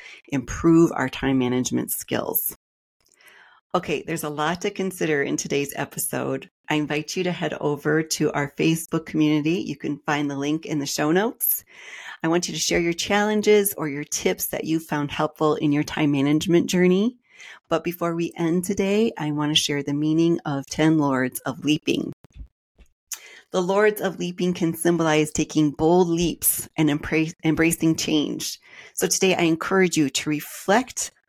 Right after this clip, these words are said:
on the courage you need to pursue your passions and make significant life changes. That's all I have for you today.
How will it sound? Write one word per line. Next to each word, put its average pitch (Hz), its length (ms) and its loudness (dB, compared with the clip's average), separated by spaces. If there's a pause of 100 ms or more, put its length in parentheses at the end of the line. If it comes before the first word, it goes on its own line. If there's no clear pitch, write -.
(160)
on 160 80 0
the 160 100 0
courage 180 680 0
you 170 180 4
need 160 440 2
to - 120 -10
pursue - 460 0
your 208 160 0
passions 139 880 -2 (460)
and 147 200 2
make 151 200 0
significant 135 880 -2
life 123 360 -4
changes. - 840 0 (720)
That's 175 220 -2
all 196 100 -2
I 196 120 -2
have 165 280 -4
for - 80 -4
you 165 160 0
today. 151 580 -2